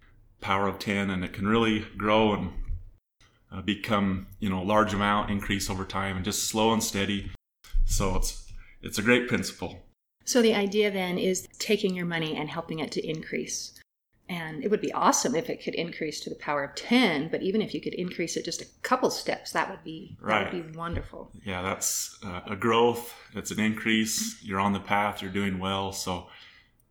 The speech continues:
Speaker 1: any little bit of success is great. You know, we're, we're progressing and improving as we go.
Speaker 2: Fantastic. I read your book,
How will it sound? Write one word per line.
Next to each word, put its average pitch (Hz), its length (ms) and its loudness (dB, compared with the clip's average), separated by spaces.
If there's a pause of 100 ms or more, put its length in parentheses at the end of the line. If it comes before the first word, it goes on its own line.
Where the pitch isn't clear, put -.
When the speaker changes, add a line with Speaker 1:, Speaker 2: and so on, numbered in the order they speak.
(140)
Speaker 1:
any 110 160 2
little 113 220 4
bit 104 160 2
of 101 100 0
success - 880 -2
is 90 180 -8
great. 107 380 0
You 95 80 -6
know, 92 100 -2
we're, 90 320 -6
we're 95 180 -4
progressing 104 500 -2
and 95 100 -4
improving 95 560 -6
as 95 140 -8
we 98 60 -6
go. 90 300 -8 (240)
Speaker 2:
Fantastic. 180 680 -10 (920)
I 240 120 4
read 277 280 6
your 320 100 2
book, 185 420 -2